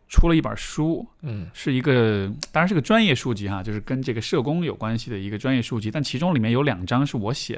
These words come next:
Speaker 1: 的，就真的是我的名字是印在书上的，我把这个作为礼物送给他了。然后，但是你知道他收到这个书之后，他没有直说，他通过，他可能通过我妈表达出来的意思，就是说，觉得这个礼物就太普通、太一般了，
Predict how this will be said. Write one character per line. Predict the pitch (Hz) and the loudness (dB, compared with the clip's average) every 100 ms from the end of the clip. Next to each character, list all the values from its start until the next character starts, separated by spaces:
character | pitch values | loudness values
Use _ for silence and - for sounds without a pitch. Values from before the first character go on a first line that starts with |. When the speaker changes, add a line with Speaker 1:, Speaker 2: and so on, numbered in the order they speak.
| - | -12
Speaker 1:
的， | - - - _ _ _ _ - - _ - | -16 -18 -20 _ _ _ _ -20 -20 _ -10
就 | |
真 | - 240 | 2 4
的 | |
是 | - 131 113 - - - | 4 2 0 -10 -18 -8
我 | 104 | -2
的 | 113 | 2
名 | 110 156 | 2 2
字 | 180 | 2
是 | |
印 | 196 | 2
在 | 175 | 4
书 | 127 - 226 | 2 2 4
上 | 190 | 4
的， | 110 | 4
我 | 107 | 2
把 | 120 | 0
这 | 95 | -2
个 | 160 | -2
作 | 123 | 2
为 | 120 | 0
礼 | 120 | 0
物 | - | -4
送 | - 131 | -4 -4
给 | 95 | -4
他 | 95 | -8
了。 | 95 - - - - - - - - - | -10 -12 -20 -20 -20 -20 -20 -20 -20 -8
然 | 120 | 0
后， | 135 139 - - _ _ _ - | 2 2 -2 -14 _ _ _ 2
但 | 165 | 4
是 | 143 | 4
你 | 120 | 4
知 | 98 | 4
道 | 117 | 2
他 | - | 2
收 | 147 175 | 0 2
到 | 165 | 4
这 | 139 | 4
个 | 120 | 0
书 | - 127 | 0 -2
之 | 135 | 0
后， | 123 95 95 _ _ | 0 -2 -4 _ _
他 | - | 2
没 | 214 | 4
有 | 220 | 4
直 | 131 110 | 2 0
说， | 123 - 147 | 0 2 2
他 | 156 | 2
通 | - 190 | 0 2
过， | 208 139 | 4 2
他 | - - | 0 -2
可 | 120 | 0
能 | 104 | 0
通 | - 175 | 2 2
过 | 156 | 2
我 | 101 | 0
妈 | 95 104 110 113 - - - | -2 -2 0 -4 -8 -20 -8
表 | - 95 | 0 0
达 | 90 | 0
出 | 110 | 0
来 | 127 | 2
的 | 117 | 2
意 | 120 120 | 2 -2
思， | 104 110 | -2 -6
就 | 107 | -4
是 | 107 | -4
说， | 95 107 104 107 - - - - - | -2 -2 -2 -4 -8 -18 -18 -20 -18
觉 | - 104 | -6 -2
得 | |
这 | 131 | 0
个 | 127 | 2
礼 | 107 95 | 0 -2
物 | 98 | -6
就 | 110 104 | -4 -4
太 | - 147 | -2 -2
普 | 117 120 | 2 0
通、 | 113 95 | 0 -6
太 | 98 147 | -4 -4
一 | 101 | -4
般 | 101 98 | -4 -6
了， | 95 | -8